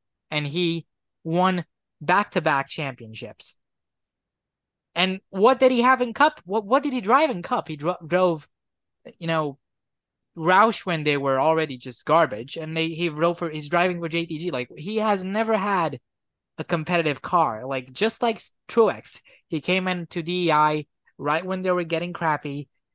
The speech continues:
Then he drove for, for Michael Waltrip Racing, which was, you know, hit or miss, until he got to that seventy-eight car.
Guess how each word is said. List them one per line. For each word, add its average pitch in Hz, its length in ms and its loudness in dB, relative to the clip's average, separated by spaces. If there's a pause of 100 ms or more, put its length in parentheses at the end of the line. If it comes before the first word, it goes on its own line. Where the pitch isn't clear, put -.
Then 139 160 -4
he 135 140 -8
drove 143 280 2
for, 165 360 2
for 151 180 -8
Michael 165 320 -2
Waltrip 175 300 -2
Racing, 143 320 -6
which 143 180 -8
was, 151 160 -6
you 143 80 -10
know, 135 400 -6
hit 151 140 -4
or 143 80 -2
miss, 123 340 -6 (1300)
until 208 320 2
he 277 100 -2
got 226 300 2
to 220 100 -2
that 196 220 -2
seventy-eight 202 480 -4
car. 113 320 -6